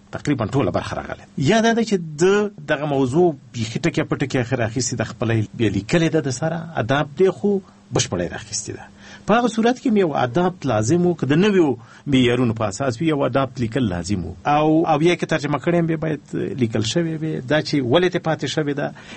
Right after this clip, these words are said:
یو خو دغه کله کله زموږ په ادبیاتو کې ځینې لیکوال اوس د ټول ارزښت سره چې کار یې لري، ممکن دا شیان ورته داسې ډېر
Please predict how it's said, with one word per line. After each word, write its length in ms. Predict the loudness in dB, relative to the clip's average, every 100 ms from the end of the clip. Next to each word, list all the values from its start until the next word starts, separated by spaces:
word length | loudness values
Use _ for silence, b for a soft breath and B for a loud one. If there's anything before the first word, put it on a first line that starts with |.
| B
یو 100 | 2
خو 100 | 2
دغه 240 | 0 0 -4 -4
کله 180 | 2 2
کله 180 | 4 4
زموږ 240 | 6 4 4
په 220 | 4 4
ادبیاتو 480 | 4 2 2 0 -2
کې 120 | -2
ځینې 320 | 2 4 4
لیکوال 440 | 2 0 -2 0 0
اوس 220 | 0 -2 -14 -20 -4
د 100 | -4 0
ټول 160 | 2 2 -2 -6 -8 -4 0
ارزښت 260 | 0 0 0
سره 120 | 0
چې 120 | 0 -2 0
کار 140 | 2
یې 280 | 2 2 2 2
لري، 360 | 4 4 2 -2 0
ممکن 340 | 0 2 4 4
دا 40 |
شیان 200 | 4 2
ورته 200 | 2 0
داسې 200 | 0 0
ډېر 120 | 0